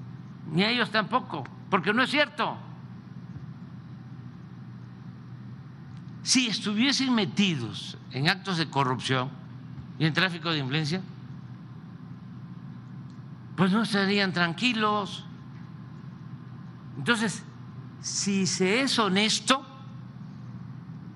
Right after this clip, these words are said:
goza uno de libertad. Eso tiene un precio.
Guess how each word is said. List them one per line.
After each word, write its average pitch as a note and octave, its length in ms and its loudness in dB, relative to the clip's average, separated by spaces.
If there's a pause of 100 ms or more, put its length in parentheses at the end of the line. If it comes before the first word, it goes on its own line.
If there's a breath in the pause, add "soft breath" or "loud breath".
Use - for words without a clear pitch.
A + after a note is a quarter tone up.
(380)
goza F#3+ 460 6
uno F#3 640 4 (1040)
de D3 140 4
libertad. C#3+ 540 4 (2000)
Eso G#3 240 6
tiene G#3+ 220 6
un G3+ 120 4
precio. F3 500 4